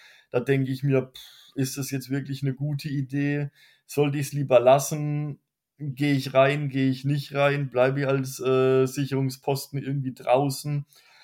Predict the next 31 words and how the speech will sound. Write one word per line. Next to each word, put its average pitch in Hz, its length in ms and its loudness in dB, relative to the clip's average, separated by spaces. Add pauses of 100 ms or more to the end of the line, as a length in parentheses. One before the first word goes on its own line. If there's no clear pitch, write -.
(400)
Ähm, 123 600 4 (640)
ja, 113 260 6 (220)
aber 135 440 6
dann 139 200 4
siegt 170 480 -6
immer 151 200 2
mal 135 260 0
wieder 139 240 0
die 113 140 -8
Neugier, 165 720 -2 (420)
aber 139 220 6
auch 139 200 4
manchmal 131 360 -2
die 123 80 -6
Vernunft. 113 600 -4
Also, 117 200 -6
da 123 120 0
muss 123 140 -6
ich 120 60 -2
auch 117 200 -4
ganz 120 240 -4
ehrlich 117 320 -6
sein, 123 200 -2
dass 113 160 -6
ich 117 100 -14
dann 120 180 -6
bei 117 100 -4
manchen 117 760 -8 (380)
Locations 120 580 -2
sag: 120 300 4 (180)
„Ne, 135 300 2